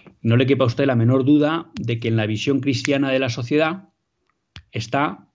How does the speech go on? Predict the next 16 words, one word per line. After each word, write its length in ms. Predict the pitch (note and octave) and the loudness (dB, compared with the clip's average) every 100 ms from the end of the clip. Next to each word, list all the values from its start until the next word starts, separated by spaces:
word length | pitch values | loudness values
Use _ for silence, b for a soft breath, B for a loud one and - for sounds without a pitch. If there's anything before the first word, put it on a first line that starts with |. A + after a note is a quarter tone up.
| _ | _
el 120 | A#2 | -4
amor 200 | G#2+ A#2+ | 0 0
a 60 | A#2+ | -2
la 100 | A2+ | -2
patria, 460 | D3+ C3+ C#3+ G#3 - _ _ _ _ _ - | -4 -6 -10 -12 -18 _ _ _ _ _ -6
cuarto 260 | A#2+ A#2 | -4 -4
mandamiento, 680 | A2 G2+ G#2+ E3+ F3 - A#3+ - _ - | -6 -4 -2 -2 -2 -8 -12 -16 _ -8
¿m? 140 | - A#3+ | -6 -4
Animo 280 | A#2 A2+ A2 | 0 2 2
a 40 | |
que 80 | A2 | 0
lean 200 | A2+ A2+ | -2 -2
el 80 | A2 | -2
catecismo, 580 | G#2+ A2+ F#3+ F#3+ G#3 - | -4 -2 -4 -4 -8 -6
cuarto 280 | B2+ A#2 | -4 -2
mandamiento, 640 | A#2 A#2 C3+ D#3+ C#3+ G3+ | 0 0 2 2 2 -4